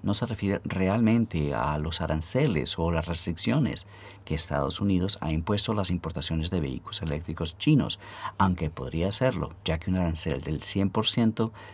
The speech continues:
ciertamente sería razón suficiente para hacerlo. Sin embargo, la base de la queja de China es que la administración de Biden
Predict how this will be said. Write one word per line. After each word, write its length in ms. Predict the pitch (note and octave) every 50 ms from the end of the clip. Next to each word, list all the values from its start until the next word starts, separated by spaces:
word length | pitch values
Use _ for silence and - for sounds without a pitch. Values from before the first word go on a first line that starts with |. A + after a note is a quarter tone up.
| - - -
ciertamente 880 | - - - - F#2+ G2 F2+ F2+ - F#2+ F2+ E2 D#2 D#2 D#2 D#2 E2
sería 360 | D#2+ - - D2+ - C#2+ D2+ D2+
razón 320 | D#2+ D#2 - C#2+ C#2+ D#2+
suficiente 540 | E2+ - - F#2 F2+ - E2 D2+ C#2+ E2+ D#2+
para 200 | - C2+ B1 -
hacerlo. 420 | - - - E2 D2 C2+ B1+ - - - - - - - - - - - -
Sin 200 | - - A#2+ A#2+
embargo, 400 | A#2 C#3 E3+ E3 G2+ - - - - - - - - - -
la 140 | F2+ F#2+ G2
base 240 | G2 G#2+ - - F3
de 100 | E3+ C#3
la 140 | G2 E2 E2
queja 260 | - F2+ F2+ - F#2+
de 120 | F2+ F2
China 360 | - - - G#2 G#2 G#2 F#2
es 100 | F2 F2
que 140 | - - G2+
la 200 | F#2 F2 E2+ D#2+
administración 600 | D#2+ D#2+ E2+ D#2+ D2+ - - E2 D#2 - G#2 G#2+
de 120 | A#2 B2+ B2
Biden 460 | A#2 G2+ F2+ D#2 D2 C#2 C#2 -